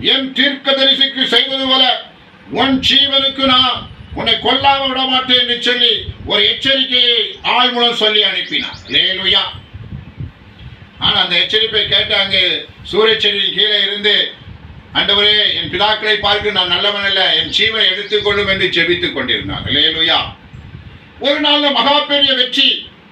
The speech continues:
அடுத்த நாள்ல மகா பெரிய சோர்வு. அல்லேலூயா. அப்போ வெற்றி வருகிற பொழுது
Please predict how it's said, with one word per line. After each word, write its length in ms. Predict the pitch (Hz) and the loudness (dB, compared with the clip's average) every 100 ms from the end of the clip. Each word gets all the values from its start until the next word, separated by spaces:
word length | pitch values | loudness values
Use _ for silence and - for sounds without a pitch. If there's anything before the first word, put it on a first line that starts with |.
| - - - - | -18 -18 -20 -10
அடுத்த 400 | - 269 285 285 | -2 -2 0 0
நாள்ல 340 | 285 285 285 269 | 2 2 0 0
மகா 300 | 220 254 269 | 0 2 0
பெரிய 360 | 262 247 233 | 2 2 2
சோர்வு. 580 | 220 - 196 208 170 135 - | 0 0 2 2 0 -6 -2
அல்லேலூயா. 560 | - - 202 208 220 - - - - - - - - - - - - | 0 2 0 0 0 0 -6 -18 -18 -14 -14 -14 -18 -20 -20 -14 -2
அப்போ 600 | 277 285 285 262 269 - - - - - - - - - - - - - | 0 4 2 2 -4 -10 -20 -20 -18 -18 -18 -18 -18 -16 -14 -14 -10 0
வெற்றி 420 | 262 269 - 294 | 0 0 0 4
வருகிற 420 | 285 285 277 269 | 4 2 0 0
பொழுது 600 | 247 247 247 277 220 - | 2 2 2 2 0 -2